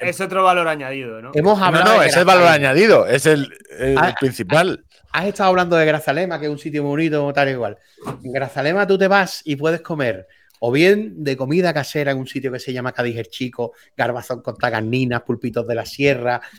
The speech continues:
Speaker 2: eh, eh, cordero
Speaker 1: Estamos,
Speaker 2: lechal, que
Speaker 1: estamos, yo
Speaker 3: Espera.
Speaker 1: soy de cenar pronto y a mí me estás, <laughs> me estás haciendo
Speaker 3: Grazalema,
Speaker 1: daño.
Speaker 3: ¿dónde comer? Aquí un cordero con
Speaker 1: Oh,
Speaker 3: patatas.
Speaker 1: oh,
Speaker 3: Eh.
Speaker 1: oh, oh, oh, oh.
Speaker 2: Oh my God, oh my God, oh my God,
Speaker 1: ¿Qué te
Speaker 2: oh
Speaker 1: iba a
Speaker 2: my God.
Speaker 1: decir, Chito?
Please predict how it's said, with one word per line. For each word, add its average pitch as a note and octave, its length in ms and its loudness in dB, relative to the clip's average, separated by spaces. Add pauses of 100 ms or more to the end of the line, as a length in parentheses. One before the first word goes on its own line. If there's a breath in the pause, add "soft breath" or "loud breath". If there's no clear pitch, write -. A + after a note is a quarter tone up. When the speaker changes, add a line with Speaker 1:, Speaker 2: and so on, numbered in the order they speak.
(120 loud breath)
Speaker 2:
eh, B2 480 2
eh, A#2 560 -2
cordero B2 520 2
Speaker 1:
Estamos, F3+ 340 2
Speaker 2:
lechal, C3 240 0
que D#3+ 100 -6
Speaker 1:
estamos, D#3+ 380 -2
yo F3+ 80 -8
Speaker 3:
Espera. B2+ 200 2
Speaker 1:
soy F3+ 120 -4
de F#3+ 80 -4 (100)
cenar F#3 300 0
pronto F#3 580 -4
y D3+ 160 -8
a C3 100 -4
mí C#3+ 140 -6
me E3 120 -6
estás, D3 680 -4 (100)
<laughs> - 140 -16
me F#3 80 -6
estás - 180 -2
haciendo D3+ 300 2
Speaker 3:
Grazalema, E3+ 280 6
Speaker 1:
daño. B2+ 120 0
Speaker 3:
¿dónde F3+ 240 4
comer? C3+ 420 2
Aquí C3 300 0
un E3+ 200 -2
cordero D#3 420 4
con C3 160 0
Speaker 1:
Oh, - 20 0
Speaker 3:
patatas. F#3 720 4
Speaker 1:
oh, D3+ 400 2
Speaker 3:
Eh. A#2 100 0
Speaker 1:
oh, A#2 120 -8
oh, B2+ 40 -8
oh, A2+ 240 -10
oh. D3+ 120 4
Speaker 2:
Oh C#3+ 120 4
my B2+ 120 -2
God, A#2+ 240 0
oh C3+ 120 2
my B2 160 -2
God, A#2 240 -4
oh A2+ 80 -4
my G#2+ 180 -6
God, G#2+ 80 -6
Speaker 1:
¿Qué - 40 -4
te E3 80 -4
Speaker 2:
oh F3+ 40 2
Speaker 1:
iba F#3+ 100 4
a - 20 2
Speaker 2:
my G#3 80 0
God. G#3 80 -8
Speaker 1:
decir, E3+ 200 -2
Chito? E3 320 -6